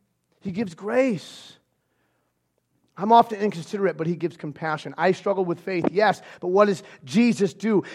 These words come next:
He brings me into situations that build my faith. Verse twenty-eight, he said I had to be done in twenty-five minutes. No. Verse twenty-eight,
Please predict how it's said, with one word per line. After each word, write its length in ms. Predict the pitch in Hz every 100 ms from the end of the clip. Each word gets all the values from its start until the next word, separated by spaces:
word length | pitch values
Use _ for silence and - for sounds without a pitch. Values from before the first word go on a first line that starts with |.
| -
He 120 | 214
brings 520 | 160 135 180 220 233
me 160 | 180 190
into 240 | 190 180
situations 1300 | 165 - 240 - 190 214 247 - 202 151 127 123 - _ _ _ _ _ _
that 200 | - - -
build 320 | 180 262 190
my 180 | 120 117
faith. 200 | - 101 _ _ _ _ _ _ _ _ _ _ _ _ _ _ _ _ _ _ _ _ _ _ _ _
Verse 140 | 165
twenty-eight, 540 | - 185 175 170 156 - _ _
he 80 | -
said 200 | 139 160
I 60 | 151
had 80 | 151
to 40 |
be 80 | 147
done 140 | 156
in 60 | 147
twenty-five 460 | - 151 143 151
minutes. 300 | 135 127 120 _ _ _ _ _ _ _ _ _ _ _ -
No. 280 | 123 107 - _ _ _ _ _ _
Verse 160 | - 165
twenty-eight, 500 | 165 185 175 151 131